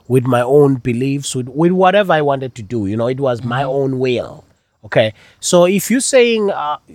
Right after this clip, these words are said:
Speaker 1: you know, the African American community should get reparations for what happened in the past. Now, my question would be to you, is that, okay, yes, they did plow, they did, uh,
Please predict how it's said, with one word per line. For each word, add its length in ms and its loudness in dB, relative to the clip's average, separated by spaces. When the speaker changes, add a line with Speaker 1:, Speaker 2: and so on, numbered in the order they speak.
Speaker 1:
you 240 -6
know, 240 0
the 80 -4
African 420 0
American 460 -2
community 480 -4
should 220 -8
get 220 -4
reparations 720 0
for 140 -8
what 160 -4
happened 460 -8
in 180 0
the 100 0
past. 500 -14
Now, 320 2
my 280 2
question 420 2
would 120 2
be 140 0
to 200 -6
you, 400 0
is 180 -4
that, 300 2
okay, 400 0
yes, 580 2
they 220 -4
did 640 0
plow, 600 2
they 140 -4
did, 360 -4
uh, 120 0